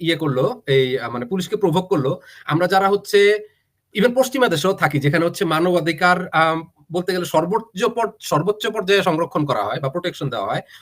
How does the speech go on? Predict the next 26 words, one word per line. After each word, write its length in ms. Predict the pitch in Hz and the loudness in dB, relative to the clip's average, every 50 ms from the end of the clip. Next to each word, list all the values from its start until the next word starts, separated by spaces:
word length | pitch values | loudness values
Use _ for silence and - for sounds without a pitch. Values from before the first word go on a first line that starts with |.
| - - | -10 -2
ওইখানেও 380 | 165 170 175 - 226 220 214 196 | -2 0 0 0 0 2 4 4
আপনি 260 | 180 160 139 180 170 | 4 2 2 0 -4
যদি 160 | 185 175 202 | -2 -4 -6
পুলিশকে 560 | - - 185 196 196 - - - 135 - - 143 _ _ _ _ _ - _ _ _ _ _ _ _ _ _ _ _ - | -4 -2 -2 -2 -2 -4 -2 -4 -4 -4 -6 -14 _ _ _ _ _ -20 _ _ _ _ _ _ _ _ _ _ _ -2
এভাবে 260 | 160 160 185 185 202 | 2 4 4 6 6
আঘাত 300 | 180 151 143 180 202 202 - | 6 6 6 4 4 4 4
করেন, 320 | 202 170 135 135 165 196 196 _ - | 2 2 4 2 0 -2 -6 _ -6
আপনি 180 | 156 143 185 | -6 -2 -2
একটা 140 | 180 175 185 | -2 0 2
লেজিটিমেট 440 | 185 196 202 190 185 175 160 156 143 | 4 4 4 2 2 -2 -2 -2 0
টার্গেট 300 | 151 135 113 110 104 - | -2 -2 -2 -4 -10 -12
তখন, 200 | 95 85 - 78 - _ _ _ _ _ _ _ | -14 -14 -16 -18 -20 _ _ _ _ _ _ _
কারণ 140 | - 156 165 | -4 -2 -2
আপনি 300 | 175 180 175 220 247 285 294 - | -2 -2 -2 -4 -4 -4 -2 0
আঘাত 260 | 160 185 196 208 202 | 0 2 0 0 0
করছেন 300 | - 208 202 - 240 220 | -2 -2 0 0 -2 -2
and, 280 | - - 165 175 190 202 - | 0 0 -2 0 0 0 -2
এবং 160 | 180 190 208 202 | 0 0 0 -2
পুলিশ 260 | 208 208 214 220 - | -2 -6 -6 -4 -2
has 80 | 214 202 | -2 0
the 120 | 180 196 | 0 2
right 200 | 165 175 180 175 175 - | 2 2 2 2 2 0
to 160 | 196 190 202 202 - _ _ _ _ _ _ _ _ - - - | 2 2 2 0 -2 _ _ _ _ _ _ _ _ -10 0 0
self 140 | 196 180 156 | 0 0 2
defend, 240 | 143 117 - 104 107 | -2 -4 -4 -4 -2
right? 200 | 143 156 143 | -2 -2 -2